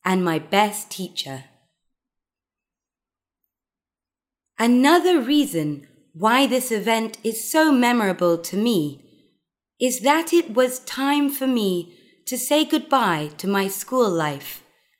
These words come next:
and enter into a new working life. Graduation made me realize all the possibilities for me out there.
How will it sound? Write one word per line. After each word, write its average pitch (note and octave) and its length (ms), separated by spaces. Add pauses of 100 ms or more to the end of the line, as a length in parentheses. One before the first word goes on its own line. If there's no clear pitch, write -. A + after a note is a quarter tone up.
(340)
and G3 240
enter B3 400
into G#3+ 640 (260)
a E3+ 120
new G#3 400
working G3 600
life. C#3+ 440 (1800)
Graduation A3+ 1000 (320)
made E4 300
me D4+ 160
realize F3 720 (360)
all E4 200
the E4 120
possibilities G#3+ 1000
for G3+ 160
me G3 440
out F#3+ 280
there. E3+ 440